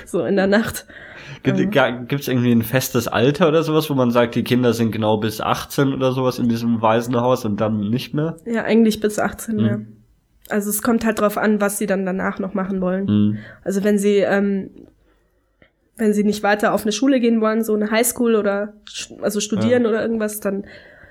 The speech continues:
Speaker 1: sind sie mit achtzehn frei.
Speaker 2: <laughs> Und, äh, das, äh, freut die Kinder dann auch, oder? Also, weil es war, war ja genau der eine, bei dem du es vielleicht ein bisschen
Speaker 1: Ja.
Speaker 2: mitgekriegt hast.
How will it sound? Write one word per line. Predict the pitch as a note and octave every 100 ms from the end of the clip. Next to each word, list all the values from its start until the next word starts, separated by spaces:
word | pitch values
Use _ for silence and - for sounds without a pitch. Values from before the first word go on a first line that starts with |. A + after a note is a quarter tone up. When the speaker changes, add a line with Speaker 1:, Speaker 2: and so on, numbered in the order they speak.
| -
Speaker 1:
sind | - G3+
sie | G3+
mit | F#3+ G3+
achtzehn | F#3 - G3 F#3 F#3 - - _ - - _ -
frei. | - F3 F3+ - -
Speaker 2:
<laughs> | A2+ A2 G#2+ C3 A2+ - - - - - - - - F3 F3 -
Und, | A#2 A#2+ A#2
äh, | G#2+ G#2
das, | A2 G#2 - - -
äh, | C3 A2+ A2
freut | - A2 A2
die | A2
Kinder | G2+ G2+ F#2+
dann | G2 F#2
auch, | F#2+ F#2
oder? | G2 F#2+ F#2+ F#2+ - _ _ _ _ -
Also, | - G2+ F2+ D2 - - F#2+
weil | F#2+
es | F#2+ -
war, | G2+ F#2+
war | G2 G2
ja | G2
genau | G2+ G2+
der | G2 D2+
eine, | F#2+ G2+ G2 -
bei | G2 F#2+
dem | G2 G2+
du |
es | F#2
vielleicht | G#2 F#2+ -
ein | G#2
bisschen | - G#2
Speaker 1:
Ja. | G2+
Speaker 2:
mitgekriegt | A#3+ A#3 A3 G#3 A2
hast. | G#2 -